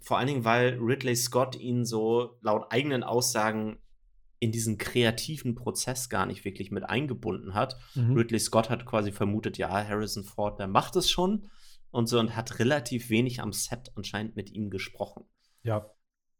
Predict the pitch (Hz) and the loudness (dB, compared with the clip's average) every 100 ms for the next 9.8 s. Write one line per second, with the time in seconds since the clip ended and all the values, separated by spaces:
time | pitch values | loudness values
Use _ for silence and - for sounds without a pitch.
0 | _ _ _ _ _ _ - 135 139 - | _ _ _ _ _ _ 2 6 6 6
1 | - - 135 - - 156 - 160 135 139 | -6 -4 -4 -2 0 -2 -2 4 6 6
2 | 139 131 - 143 151 151 139 139 135 127 | 4 2 6 6 6 6 6 6 6 6
3 | 131 - 127 123 120 123 120 - 123 - | 4 4 4 6 8 6 4 -2 -4 -4
4 | 110 - 120 - 143 104 120 110 107 110 | -2 0 0 2 -2 0 0 0 0 -2
5 | - 123 123 104 - 113 113 - 113 127 | 0 4 6 4 0 -6 -6 -2 2 4
6 | 123 107 - - 107 110 - 98 107 101 | 4 2 -2 -8 -4 -4 -6 -6 -2 -2
7 | 82 80 _ _ _ _ _ _ _ _ | -2 -8 _ _ _ _ _ _ _ _
8 | _ - - _ _ _ - - - 135 | _ -20 -20 _ _ _ -16 -16 4 8
9 | 131 123 - 135 135 - - | 8 8 4 2 2 0 -12